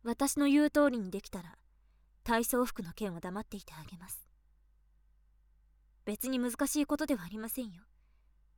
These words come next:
基本的なルールは一つ。勝手に射精をしないこと。それだけです。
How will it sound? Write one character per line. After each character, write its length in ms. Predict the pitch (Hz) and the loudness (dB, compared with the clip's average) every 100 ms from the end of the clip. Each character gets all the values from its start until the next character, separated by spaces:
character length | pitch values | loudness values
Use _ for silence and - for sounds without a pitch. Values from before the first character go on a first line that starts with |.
| _ _ | _ _
基 140 | - 240 | -6 -2
本 180 | 254 262 | 0 2
的 180 | 262 | 0
な 140 | 254 247 | 0 2
ル 100 | 254 | 2
ー 40 | |
ル 80 | 240 | 0
は 80 | 190 | -6
一 240 | - - | -10 -10
つ。 200 | - - - _ _ _ _ _ _ _ _ _ _ | -8 -10 -12 _ _ _ _ _ _ _ _ _ _
勝 180 | - 233 | -4 0
手 120 | - | 2
に 100 | 233 | 0
射 140 | 240 233 | 0 0
精 180 | 240 220 | 2 2
を 60 | |
し 160 | 226 208 | 0 -4
な 100 | 202 | -8
い 60 | |
こ 120 | 202 - | -10 -18
と。 220 | - 254 _ _ _ _ _ _ _ _ _ _ _ - - | -20 -20 _ _ _ _ _ _ _ _ _ _ _ -20 -6
そ 100 | 240 | -2
れ 100 | 220 | -2
だ 120 | 226 | -2
け 100 | 226 | -6
で 80 | 226 | -10
す。 180 | - - | -12 -14